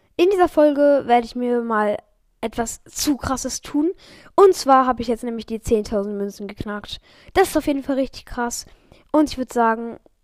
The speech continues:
oh, hier lädt mich grad direkt jemand ein. Ich würd sagen, wir kaufen uns einfach mal einen Star Silver Skin. Ich mache jetzt einfach mal bitte nicht stören an. So, Leute. Ähm,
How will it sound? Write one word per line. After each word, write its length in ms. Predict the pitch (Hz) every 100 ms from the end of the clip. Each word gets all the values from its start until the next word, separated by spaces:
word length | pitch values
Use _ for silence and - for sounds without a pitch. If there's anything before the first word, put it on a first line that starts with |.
| _ -
oh, 220 | 220 311
hier 280 | 311 254 254
lädt 200 | 240 -
mich 100 | -
grad 220 | 247 233
direkt 260 | 233 247 -
jemand 160 | 226
ein. 160 | - 277 - _ _ -
Ich 160 | 320
würd 80 | 294
sagen, 220 | 254 262
wir 80 | 247
kaufen 260 | 254 247 247
uns 100 | 220
einfach 180 | 220
mal 160 | 226 220
einen 120 | 208
Star 200 | - 202
Silver 300 | 196 214 202
Skin. 400 | 202 - 196 196 _ _ _ _ _ _ _ _
Ich 200 | - -
mache 160 | 254 214
jetzt 120 | -
einfach 200 | - 214
mal 140 | 208 196
bitte 220 | - 202
nicht 240 | - -
stören 300 | - 262 262
an. 240 | 247 240 240 _ _ _ _ _ _ _ _ _ _ _ _ _
So, 300 | - 226 247
Leute. 340 | 196 180 - - _ _ _ _ _
Ähm, 300 | - 226 226